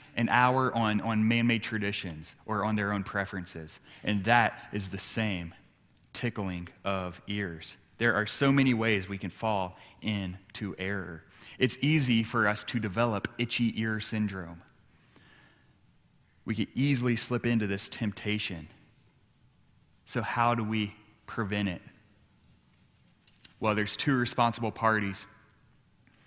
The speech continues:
One, like Paul is saying, preachers are responsible. Uh, Paul says, "Pastors, actually preach from the Word of God."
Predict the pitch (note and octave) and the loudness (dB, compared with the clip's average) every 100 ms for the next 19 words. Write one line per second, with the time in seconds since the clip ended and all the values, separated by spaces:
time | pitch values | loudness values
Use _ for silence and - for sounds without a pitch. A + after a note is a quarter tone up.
0 | - - _ _ _ - A#2+ B2 C3 B2+ | -20 -20 _ _ _ 2 6 6 4 0
1 | A#2 A2 - A#2 A2+ A2 A#2+ A2+ A#2 - | 2 2 2 2 2 2 0 0 0 0
2 | B2+ A#2+ B2+ A#2 - A#2 A2+ A2 G#2+ - | 2 2 0 -4 0 2 4 2 0 2
3 | G#2 G#2+ A2+ B2 C#3 - - _ _ _ | 2 2 0 -2 -2 -8 -20 _ _ _
4 | _ - - - G#2 F#2+ F#2+ A#2+ A2 A#2+ | _ -20 -14 -4 0 0 0 2 2 4
5 | A2 - - - C3 B2+ - A2 F2+ - | 2 0 -4 4 6 6 4 -2 -4 -10
6 | - - B2 C3 - C3 A2+ - - D3+ | -18 2 4 4 4 2 0 -2 2 4
7 | C3+ - - C3 A#2+ A#2 B2 A2 A#2+ A#2+ | 4 0 -2 2 4 4 2 4 4 4
8 | F2 | 0